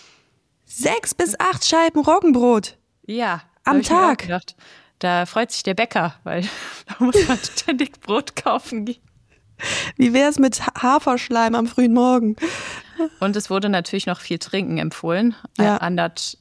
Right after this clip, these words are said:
Speaker 2: also ein, ein halber bis anderthalb Liter Wasser mit hohem Mineralstoffgehalt, was nicht näher spezifiziert
Speaker 1: Mhm.
Speaker 2: wurde. Für eine ballaststoffreiche Ernährung fehlt aktuell belastbare Evidenz.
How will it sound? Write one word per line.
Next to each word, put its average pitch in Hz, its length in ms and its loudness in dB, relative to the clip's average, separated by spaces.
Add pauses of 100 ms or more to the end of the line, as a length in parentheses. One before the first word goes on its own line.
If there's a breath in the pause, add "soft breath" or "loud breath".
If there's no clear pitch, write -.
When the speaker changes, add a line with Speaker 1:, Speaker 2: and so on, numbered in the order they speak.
Speaker 2:
also 165 260 -4
ein, 175 220 -2 (240)
ein 170 280 -4
halber 180 320 -2
bis 165 160 -8
anderthalb 160 520 -6
Liter 151 260 -8
Wasser 165 260 -6
mit 156 260 -8
hohem 214 240 0
Mineralstoffgehalt, 175 1040 -4
was - 160 -16
nicht - 180 -14
näher 165 160 -8
spezifiziert 208 800 -8
Speaker 1:
Mhm. 170 60 -4
Speaker 2:
wurde. 180 180 -2 (1080 loud breath)
Für - 340 -2
eine 185 260 0
ballaststoffreiche 151 1040 -4
Ernährung 165 460 -2
fehlt 180 320 -6
aktuell 196 460 -6
belastbare 190 640 -6
Evidenz. 214 640 -6